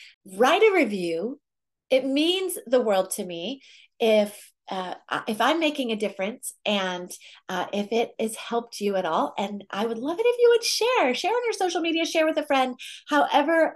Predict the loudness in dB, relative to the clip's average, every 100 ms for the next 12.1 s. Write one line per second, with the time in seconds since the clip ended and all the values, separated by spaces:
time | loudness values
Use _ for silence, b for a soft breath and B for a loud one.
0 | -4 0 2 0 -4 -14 -6 0 0 0
1 | -6 -2 0 2 0 -2 B B -4 -2
2 | -2 -2 2 2 2 -2 0 0 0 -4
3 | -4 -4 -2 -2 0 -4 -4 -4 -4 -4
4 | -2 0 0 0 0 -4 -8 -16 -18 _
5 | 0 2 2 0 -4 -10 _ _ _ 0
6 | 0 2 0 4 4 4 2 -2 -4 -2
7 | 2 4 2 0 -4 -6 -4 -4 -6 -6
8 | -6 -6 -6 -8 -12 0 2 2 0 -4
9 | -8 B B B _ _ _ 0 2 6
10 | 6 6 4 2 4 4 2 -2 -4 -4
11 | -4 -10 -12 -12 -10 -12 -14 -8 -6 -6
12 | -10